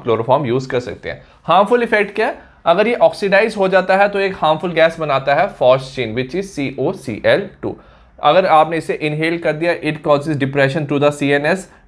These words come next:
dizziness, fatigue and headache it can cause। नेक्स्ट हम बात करेंगे tetrachloromethane C C L four। याद रखना ये refrigerant and as a propellant use होता है। It also help in the manufacture of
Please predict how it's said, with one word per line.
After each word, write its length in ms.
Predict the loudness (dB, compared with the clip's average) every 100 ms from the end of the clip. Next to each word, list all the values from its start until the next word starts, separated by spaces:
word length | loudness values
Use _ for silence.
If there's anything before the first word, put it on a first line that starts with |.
| -4
dizziness, 380 | -2 0 -2 -2 0
fatigue 420 | -2 0 -2 0 0
and 120 | 0 -2
headache 380 | -2 0 -2 -4 -6
it 80 | -2
can 180 | -2 -2 -8
cause। 180 | -8 -8 -16 _ -20 -4
नेक्स्ट 220 | -2 0 0
हम 100 | 2
बात 200 | 2 2
करेंगे 300 | -2 -2 -2 -2
tetrachloromethane 960 | -2 -2 -4 -2 -4 -2 -4 -4 -6 -6 -4
C 120 | -2 -2 -8 -6
C 100 | -4 0
L 80 | 0 -2 -2
four। 160 | -2 -4 -12 _
याद 220 | 2 4 2
रखना 160 | 0
ये 180 | 0 2
refrigerant 580 | 2 0 -4 -4 -6 -2 -2
and 120 | 0
as 140 | -2 -2
a 20 | -2
propellant 380 | -2 0 -2 0
use 200 | 0 0
होता 260 | -2 0 2
है। 160 | 2 -2
It 160 | -4 2 2
also 220 | 2 0
help 180 | 0 -2
in 140 | -2
the 80 | -2 0
manufacture 520 | -2 -4 -6 -6 -4 2
of 180 | 2 0